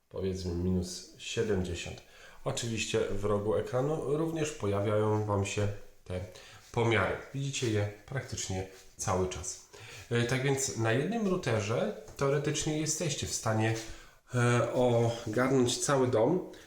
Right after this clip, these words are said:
Cały dom z dwoma piętrami. Piętrami,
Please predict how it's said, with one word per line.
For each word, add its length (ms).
Cały 280
dom 320
z 160
dwoma 300
piętrami. 680
Piętrami, 680